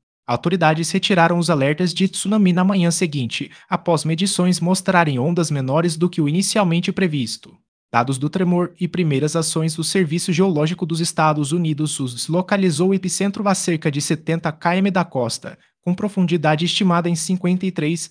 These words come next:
a cinquenta e quatro quilômetros. O tremor ocorreu às vinte e três H quinze, no horário local, e foi sentido por mais de trinta segundos em Tóquio, segundo equipes de imprensa na capital. As mensagens de alerta cobriram as áreas costeiras de Hokkaido,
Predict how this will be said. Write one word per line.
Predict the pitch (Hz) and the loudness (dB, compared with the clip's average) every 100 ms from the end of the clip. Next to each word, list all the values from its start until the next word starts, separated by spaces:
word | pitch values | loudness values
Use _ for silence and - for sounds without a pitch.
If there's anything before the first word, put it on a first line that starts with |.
| _ | _
a | 202 | -4
cinquenta | 202 196 175 180 185 | -2 -2 0 -2 -2
e | |
quatro | 180 180 180 | 0 0 0
quilômetros. | 175 151 139 120 101 110 - _ _ _ | -2 0 0 0 -4 -10 -16 _ _ _
O | |
tremor | 127 147 190 | 0 2 2
ocorreu | 214 214 165 185 180 | 2 2 4 4 2
às | 185 | 0
vinte | 127 131 151 | 0 -2 0
e | 185 | 0
três | 185 214 208 | 2 4 4
H | 196 175 | 4 2
quinze, | 170 180 185 165 170 - 160 | 2 2 4 2 -2 -6 0
no | 175 | 2
horário | 170 170 | 4 4
local, | 196 190 180 156 139 - | 2 2 4 4 2 -4
e | - | -4
foi | 185 220 | 0 0
sentido | 208 175 196 185 | 2 2 2 0
por | 196 170 | 2 2
mais | 151 180 | 4 4
de | 147 | 2
trinta | - 127 139 160 | 0 -2 -2 -2
segundos | 156 160 165 185 165 | 0 0 2 2 2
em | 175 | 0
Tóquio, | 156 143 143 127 - _ | 2 2 0 -8 -12 _
segundo | - 165 143 175 | -2 0 2 2
equipes | 185 196 202 180 | 2 0 2 0
de | 139 | 0
imprensa | 139 190 202 190 | 0 0 2 0
na | 185 | 0
capital. | 175 - 156 151 113 92 - _ _ - | -2 -4 -2 0 0 -2 -12 _ _ -4
As | 127 | 0
mensagens | 139 143 185 170 180 151 | 2 2 2 4 2 4
de | 160 | 4
alerta | 151 160 170 | 4 2 0
cobriram | - 196 160 190 208 | -2 2 4 6 6
as | 202 | 6
áreas | 156 160 - | 4 2 0
costeiras | 190 - 160 165 156 | -2 0 2 2 2
de | 175 | 2
Hokkaido, | 156 - 131 120 135 | 2 2 2 0 -4